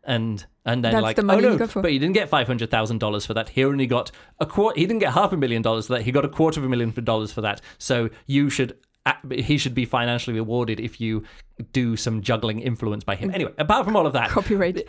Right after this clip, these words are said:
Speaker 1: uh, so, i-, i-, yeah, yeah, the copyright, copywriting juggling tricks
Speaker 2: Uh-huh.
Speaker 1: is so incredibly dumb to me, that entire
Speaker 2: Yeah.
Speaker 1: idea.
Speaker 2: Yeah.
Speaker 1: Either way, I, again, it's, I'm not saying that people, the gig economy, well, I keep saying the gig economy, the gig economy meaning,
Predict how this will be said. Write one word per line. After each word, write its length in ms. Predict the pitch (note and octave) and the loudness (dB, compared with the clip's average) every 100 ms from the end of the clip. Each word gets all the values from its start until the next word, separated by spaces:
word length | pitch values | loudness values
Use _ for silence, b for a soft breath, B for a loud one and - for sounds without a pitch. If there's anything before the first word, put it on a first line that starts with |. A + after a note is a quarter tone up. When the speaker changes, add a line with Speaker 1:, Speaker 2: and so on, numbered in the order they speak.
| - A3 | -6 -4
Speaker 1:
uh, 180 | G3 - E3 | -2 -4 -4
so, 400 | - G#3+ F#3+ F#3 B | 0 2 4 0 B
i-, 60 | E3 | 0
i-, 320 | F#3+ F3+ F#3 - | 0 0 -2 0
yeah, 140 | D#3+ D3 | 2 2
yeah, 240 | C#3+ B2+ | 2 2
the 80 | C3+ | 2
copyright, 480 | F3 D3+ B2 A#2 B2 | 0 0 0 -2 0
copywriting 560 | F#3+ G3 E3+ D#3 D3+ | 2 4 2 2 2
juggling 300 | C3+ C3 B2+ | 2 2 0
tricks 200 | D3 F3 | 0 -2
Speaker 2:
Uh-huh. 40 | F3 | -4
Speaker 1:
is 60 | |
so 380 | - - C3+ C3 | -4 0 2 2
incredibly 720 | C3 C#3+ C3 - A#2 A#2+ A2 G#2+ | 0 -4 -4 -2 -2 0 -4 -2
dumb 320 | A#2 A2 G#2+ | 0 0 -2
to 100 | A2 | -4
me, 160 | G2 | -4
that 180 | F#2+ G2 | -4 -4
entire 360 | A#2 G#2+ G#2+ A2+ | -4 -4 -4 -4
Speaker 2:
Yeah. 60 | G#2+ | -4
Speaker 1:
idea. 260 | G2+ F#2 - B | -6 -8 -8 B
Speaker 2:
Yeah. 80 | B B - | B B 0
Speaker 1:
Either 240 | A3+ A3+ | 2 4
way, 240 | D3 F2+ - - - _ | 2 0 -8 -20 -20 _
I, 160 | - F3+ | 0 2
again, 320 | - D#3 E3 | 2 0 2
it's, 240 | D#3+ D#3 - - | 0 -2 -6 0
I'm 140 | D3+ | 2
not 200 | F3 G3 | 4 2
saying 300 | - F#3 D#3+ | 2 0 2
that 200 | C3+ B2 | 0 -2
people, 300 | - D#3 D3+ | -2 -2 -2
the 160 | B2+ B2+ | -2 -2
gig 260 | A2 D#3+ D3+ | 2 2 2
economy, 720 | C3+ D3 C#3+ C#3+ C#3 C3+ C#3 B | 0 0 2 0 0 0 -2 B
well, 240 | F3+ F#3 B B | 2 2 B B
I 120 | F#3 | -2
keep 220 | F3+ A#3+ F3+ | -2 -2 -2
saying 160 | F#3+ | 0
the 60 | D3+ | 0
gig 240 | C#3 D#3 | 2 2
economy, 320 | D#3 C#3 A#2+ | 2 0 0
the 80 | C3+ | 2
gig 180 | D#3 D3 | 2 0
economy 340 | C#3 C#3+ C3 B2+ | 0 0 0 0
meaning, 440 | A#2 A#2+ A2+ | -2 -2 -4